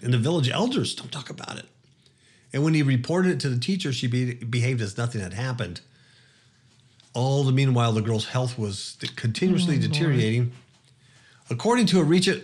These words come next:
Speaker 1: recent report compiled by gender experts, whatever that means,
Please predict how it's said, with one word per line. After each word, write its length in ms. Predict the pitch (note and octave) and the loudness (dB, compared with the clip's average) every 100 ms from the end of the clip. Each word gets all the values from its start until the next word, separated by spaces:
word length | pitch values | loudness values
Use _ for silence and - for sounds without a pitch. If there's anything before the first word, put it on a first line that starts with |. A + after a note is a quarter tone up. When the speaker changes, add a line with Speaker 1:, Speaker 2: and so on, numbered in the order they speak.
| - | 0
Speaker 1:
recent 420 | D3 A3 G#3+ - | 2 4 2 0
report 500 | C3 A#2+ - B2 - | 0 0 0 -2 -2
compiled 640 | - A2 - D3 D3+ B2+ | -4 -4 -2 -2 0 0
by 180 | A#2 A2+ | 0 0
gender 600 | G#2+ G#2+ F3+ G3 F3+ - - | 0 0 0 0 0 -4 -8
experts, 800 | D3 - - A2 G2+ - - - - - _ _ _ _ _ _ _ _ - _ _ _ _ - | -8 -8 -6 -6 -6 -8 -10 -10 -16 -20 _ _ _ _ _ _ _ _ -20 _ _ _ _ -8
whatever 280 | A#2+ A#2+ A2+ | -2 0 2
that 160 | A2 F#2+ | 0 -4
means, 320 | F#2 G#2+ | -6 -8